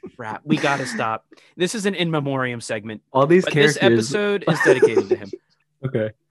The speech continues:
Speaker 1: Like, we should, that, that's our fir-, oh, also, by the way, it's Harrison Ford's birthday today.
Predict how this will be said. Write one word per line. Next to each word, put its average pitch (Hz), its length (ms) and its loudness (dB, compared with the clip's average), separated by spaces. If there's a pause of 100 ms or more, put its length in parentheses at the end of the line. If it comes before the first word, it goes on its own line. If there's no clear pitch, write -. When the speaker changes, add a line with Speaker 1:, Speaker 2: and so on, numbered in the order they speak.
(2250)
Speaker 1:
Like, 185 200 2
we 247 100 4
should, - 320 0
that, 247 260 0
that's 208 180 -8
our 285 100 0
fir-, - 280 -10
oh, 220 160 4
also, 139 680 0
by 160 140 -4
the 160 80 -4
way, 147 120 0
it's 113 100 -4
Harrison 147 320 -6
Ford's 123 220 -10
birthday 110 360 -12
today. 95 300 -14